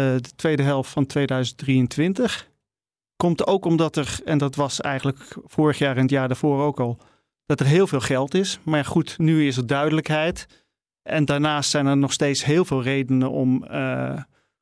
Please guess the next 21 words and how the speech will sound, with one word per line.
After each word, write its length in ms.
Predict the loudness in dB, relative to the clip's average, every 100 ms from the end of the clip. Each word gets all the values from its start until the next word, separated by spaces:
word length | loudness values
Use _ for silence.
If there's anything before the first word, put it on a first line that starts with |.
| _ _
om 200 | -2 0
te 100 | 2
willen 300 | 2 2 0
kopen. 520 | 0 0 0 0 2
Je 140 | 2 2
mo-, 260 | 0 -2 -4
je 160 | -6 -4
kunt 200 | -2 -2
volume 400 | 0 2 4 2
bouwen. 520 | 0 0 0 0 -2 -8 -20 _ _ _
Eh, 340 | -4 0 0
dat 200 | -2 -2
is 120 | -2
vaak 300 | 0 -2 -2
handiger 560 | -4 0 2 2 2 0
als 160 | 0 2
je 60 |
in 80 | 2
zo'n 140 | 4
markt 300 | 2 2 0
opereert. 680 | 0 0 0 0 0 -2 -8